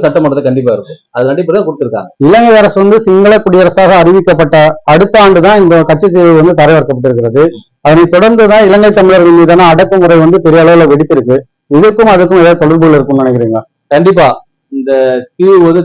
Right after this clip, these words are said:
Speaker 1: தமிழ் அரசுக்கு சொந்தமானது சொன்ன பிறகு கலைஞர் அவர்கள் இதுல ஸ்ட்ராங்கா நின்னுட்டார். இதை கொடுக்க கூடாது என்பது அவருக்கு மாற்று கருத்து கிடையாது. தமிழகத்துல இருந்து கச்சத்தீவு கொடுக்க கூடாதுன்னு நினைச்சிட்டு இருந்தாரு. ஆனால் சில மத்திய அரசாங்கத்தின் தலையீட்டால தான் அது கொடுக்கப்பட்டது எங்களுக்கு சொல்லப்பட்ட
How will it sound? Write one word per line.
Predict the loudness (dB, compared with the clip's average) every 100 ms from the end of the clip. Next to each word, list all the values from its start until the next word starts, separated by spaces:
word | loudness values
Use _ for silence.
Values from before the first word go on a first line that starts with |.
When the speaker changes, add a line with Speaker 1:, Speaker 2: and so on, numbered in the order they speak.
| -2
Speaker 1:
தமிழ் | 0 0 0
அரசுக்கு | -2 -10 -10 -6
சொந்தமானது | -4 -2 -2 -4 -6
சொன்ன | -8 -6 -6
பிறகு | -6 -6 -10 -12 _ _ _ -6
கலைஞர் | -4 -4 -2 -2
அவர்கள் | -2 -2 -2
இதுல | -2 -4 -4 -6 -10 -16 _ _ _ _ _ _
ஸ்ட்ராங்கா | -4 -2 0 0
நின்னுட்டார். | 0 0 -4 -6 _ -12
இதை | -10 -6
கொடுக்க | -4 -4 -4
கூடாது | -2 0 0
என்பது | -2 -2 -2 0 0 -2 -6 -6
அவருக்கு | -6 -6 -6 -4 -4 -6 -10 _ _ -4
மாற்று | -4 -2 -6
கருத்து | -6 -8
கிடையாது. | -6 -6 -4
தமிழகத்துல | -4 -2 -2 -4 -4
இருந்து | -4 -4 -6
கச்சத்தீவு | -10 -8 -8
கொடுக்க | -8 -6
கூடாதுன்னு | -8 -8
நினைச்சிட்டு | -12 -14 -10
இருந்தாரு. | -6 -6 -6 _ _ -14 -8
ஆனால் | -6 -6 -10 _ _ _ _
சில | -8 -4 -4
மத்திய | -4 -4 -2 0
அரசாங்கத்தின் | -2 -4 -4 -4 -6 -4
தலையீட்டால | -2 -2 -4 -4
தான் | -4
அது | -6 -6
கொடுக்கப்பட்டது | -6 -6 -6 -6 -6 -6
எங்களுக்கு | -6 -8 -6
சொல்லப்பட்ட | -6 -6